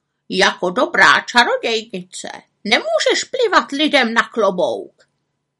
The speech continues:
Ach, vykřikla mrzutě, dej s tím pokoj. Prosím, prosím, urazil se Abraxas. Ale nad takovýmihle žerty se teta Bimbula bude smát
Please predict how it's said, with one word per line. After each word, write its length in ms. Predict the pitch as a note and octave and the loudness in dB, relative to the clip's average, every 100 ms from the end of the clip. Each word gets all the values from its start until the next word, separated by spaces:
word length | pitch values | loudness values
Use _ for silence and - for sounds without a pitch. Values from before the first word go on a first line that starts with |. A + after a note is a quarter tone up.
| _ _ _ _ _ _ D4+ - | _ _ _ _ _ _ -6 4
Ach, 340 | D#4 D#4 C4+ - - _ _ _ _ | 6 6 4 -8 -20 _ _ _ _
vykřikla 600 | F#3 F3 F3 - F3 F3+ | -4 -4 -4 -6 -4 -2
mrzutě, 580 | F3 F3+ F3 F3 F3 F3+ - _ _ _ _ - E4+ | -2 -4 -6 -10 -10 -18 -18 _ _ _ _ -10 -4
dej 200 | F4+ D4+ | -2 -2
s 140 | - | -4
tím 320 | - D4+ A3+ - | -2 -2 -2 -2
pokoj. 680 | C4+ B3+ - A3 G#3 G3+ F#3+ _ _ _ _ _ _ _ _ _ _ - | -4 -4 -6 -4 -2 -6 -12 _ _ _ _ _ _ _ _ _ _ -12
Prosím, 800 | - - - - A#4+ G#4+ B3+ A#3+ | -4 -4 -4 -4 -6 -6 -8 -8
prosím, 880 | - D#4 - - B4+ G4 - A#3 G#3+ _ _ _ | -2 -2 -2 -8 -8 -8 -12 -16 -18 _ _ _
urazil 500 | G3 F#3+ F3+ F3+ F#3 | -2 0 0 -4 -8
se 180 | F#3+ G3 | -8 -8
Abraxas. 840 | F#3+ F3 G3 F3+ - F#3 - - _ _ _ _ _ _ _ _ _ | -8 -6 -8 -8 -14 -14 -16 -20 _ _ _ _ _ _ _ _ _
Ale 300 | G#3+ G3 E3+ | -4 -2 0
nad 200 | F#3 A#3 - | 2 2 2
takovýmihle 880 | - A#3+ - G#3+ A3 G3+ G#3 G3 F3+ | 0 2 2 -2 -2 -2 -2 0 -2
žerty 760 | F3+ A3+ A4 - - E4 F3+ - | 0 -4 -4 -10 -8 -8 -6 -10
se 220 | - F3+ | -4 -2
teta 460 | F3 G3 F#3 F3+ D#3 | -2 -2 -2 0 0
Bimbula 720 | D#3+ A#3+ F4+ G#4+ F#4+ G#3+ D3+ | 0 -4 -4 -4 0 2 0
bude 340 | D#3+ F3 D#3 | -2 -2 -2
smát 640 | D3+ - D#4+ F#4+ F4 D#4 | -4 -6 -4 2 4 4